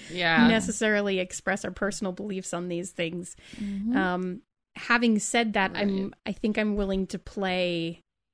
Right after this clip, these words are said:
Speaker 2: honestly, I'm willing to play any of these characters, but, um,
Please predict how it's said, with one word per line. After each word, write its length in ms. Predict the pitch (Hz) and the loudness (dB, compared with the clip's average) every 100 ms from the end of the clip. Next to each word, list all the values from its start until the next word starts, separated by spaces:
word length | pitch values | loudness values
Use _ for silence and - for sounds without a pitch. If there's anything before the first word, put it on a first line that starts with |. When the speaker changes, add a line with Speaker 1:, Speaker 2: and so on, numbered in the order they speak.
| _ _ _ _ - - _ _ - - - - - - - - _ _ _ | _ _ _ _ -14 -14 _ _ -20 -18 -16 -18 -20 -20 -20 -20 _ _ _
Speaker 2:
honestly, 340 | 247 254 - 220 | 2 2 2 2
I'm 80 | |
willing 180 | 202 185 | 2 -2
to 40 | 175 | -4
play 200 | - - | -6 -4
any 220 | 180 165 | -4 -4
of 80 | 160 | -4
these 200 | 160 - | -8 -8
characters, 520 | - - - - - - | -10 -10 -10 -14 -10 -8
but, 240 | 180 - | -8 -6
um, 420 | 202 185 170 - | -8 -6 -8 -10